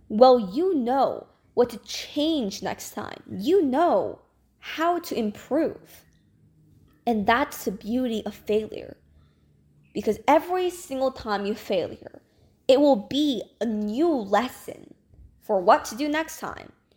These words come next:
for what to change, what new thing to try. So let's take, for example,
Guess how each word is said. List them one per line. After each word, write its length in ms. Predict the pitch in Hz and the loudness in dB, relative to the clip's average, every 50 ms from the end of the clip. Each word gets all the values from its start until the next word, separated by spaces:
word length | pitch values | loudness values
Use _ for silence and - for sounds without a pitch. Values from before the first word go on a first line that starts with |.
| _ _ _ | _ _ _
for 200 | - 240 220 220 | 2 4 6 6
what 220 | 214 240 262 254 | 8 8 6 6
to 100 | - 247 | 4 -2
change, 520 | 208 - - 269 262 247 226 196 208 - - | -8 -6 -6 -4 -4 -4 -4 -4 -6 -2 0
what 180 | 240 262 208 | 2 2 2
new 260 | 208 202 220 302 381 | 0 -2 -2 0 0
thing 280 | 403 403 - 330 320 311 | -2 0 -2 -2 -4 -4
to 100 | - 233 | -4 -8
try. 480 | - - - 302 262 208 117 - - - - _ _ _ _ _ _ _ _ _ _ _ _ _ _ _ _ _ _ _ _ - | -8 -2 2 2 2 2 0 -6 -10 -16 -20 _ _ _ _ _ _ _ _ _ _ _ _ _ _ _ _ _ _ _ _ -20
So 400 | - - - 190 135 113 107 - | -10 -4 0 0 0 0 -2 -2
let's 300 | - - 214 - - - | -2 0 0 -2 -2 -2
take, 200 | - 233 208 214 | 0 0 0 -2
for 140 | - 196 196 | -4 -6 -6
example, 560 | 208 208 - 190 185 190 - - 143 - - | -4 -4 -6 -6 -6 -6 -6 -8 -8 -8 -10